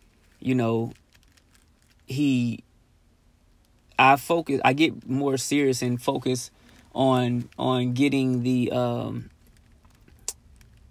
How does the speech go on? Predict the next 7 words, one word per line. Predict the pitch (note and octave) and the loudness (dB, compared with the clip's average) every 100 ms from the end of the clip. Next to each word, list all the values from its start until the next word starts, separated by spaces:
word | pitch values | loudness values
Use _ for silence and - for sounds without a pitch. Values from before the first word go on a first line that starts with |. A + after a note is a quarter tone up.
| - - F3 | -20 0 2
focus | E3+ D3+ - | 4 2 0
on | D3 C3 B2 - - - - - - - - - - - - - - - | 2 2 2 -2 -8 -20 -20 -20 -20 -20 -20 -20 -20 -20 -20 -20 -20 -14
some | - - G#3+ | -4 2 2
people, | A3+ A3 - - | 4 0 -2 -12
some | - - B3 | -2 2 2
people, | A#3 G3+ F#3+ F3 - | 2 4 4 4 2
uh, | D3+ C#3+ C3 B2 | 2 4 2 -2